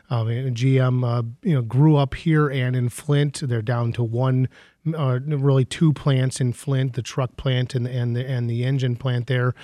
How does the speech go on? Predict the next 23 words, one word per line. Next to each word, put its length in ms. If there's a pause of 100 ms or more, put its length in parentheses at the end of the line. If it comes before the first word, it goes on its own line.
(300)
And, 500
and 260
so 140
this 240
is 200
the 120
last, 460
you 180
know, 300
um, 340
assembly, 720
um, 440
um, 420
presence, 500
um, 320 (160)
outside 460
of, 180 (420)
outside 340
of 80
the 80
Renaissance 560
Center 240
headquarters. 760